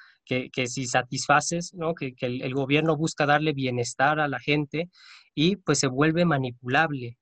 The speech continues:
Entonces, esta frase que, que, al, que quizá algunos que la, la escucharon, eh, dicen: "Ah, pues sí, suena chido y hasta la pondría de estatus en, en, en mi, en mi WhatsApp o,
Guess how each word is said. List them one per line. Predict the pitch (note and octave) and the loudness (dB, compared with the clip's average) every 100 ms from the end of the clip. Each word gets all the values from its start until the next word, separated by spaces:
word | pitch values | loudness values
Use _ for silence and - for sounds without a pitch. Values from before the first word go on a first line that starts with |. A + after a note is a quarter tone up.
| _ _ _ _ _ | _ _ _ _ _
Entonces, | - E3 E3+ F3 - | 0 0 2 -2 -2
esta | G3+ - G#3 | -6 -4 -2
frase | F#3 F3 F3 G3 A#3+ _ | 2 2 2 -6 -8 _
que, | D3 C#3+ C3+ E3 | -6 -4 -6 -10
que, | - C#3 | -6 -6
al, | C3+ - _ _ | -4 -10 _ _
que | C3+ | -8
quizá | A#2+ C#3 D3 | -4 0 2
algunos | D#3 E3 E3 | 2 2 0
que | - C3+ | -2 -6
la, | B2+ - | -6 -6
la | C3+ | -4
escucharon, | - C3 B2 C#3 D3+ D#3 D#3 - | -4 -6 0 4 4 4 0 -6
eh, | - B2+ | -12 -8
dicen: | C#3 D3 D#3 | -6 -6 -4
"Ah, | E3 F#3 | -4 -4
pues | F3 D3+ | -6 -10
sí, | - F3+ F3 | -6 -4 -4
suena | - F3 E3+ | -2 0 0
chido | - E3+ E3+ | 0 0 2
y | C#3+ C3 | 2 0
hasta | B2 C3+ | -2 -2
la | C3 | -2
pondría | B2+ C3+ C3 D#3 D#3 | -2 -4 -2 0 0
de | |
estatus | D3 - C#3+ D3 C#3+ - | 0 2 0 0 -8 -8
en, | B2+ | -8
en, | D3 B2+ | -6 -6
en | C#3+ B2+ | -6 -8
mi, | B2+ B2+ | -8 -8
en | D3+ C3 | -6 -8
mi | C3 | -6
WhatsApp | B2 C3+ C#3 - C3+ D3 D3 | -2 -2 0 2 4 4 0
o, | C3 A#2 | -6 -12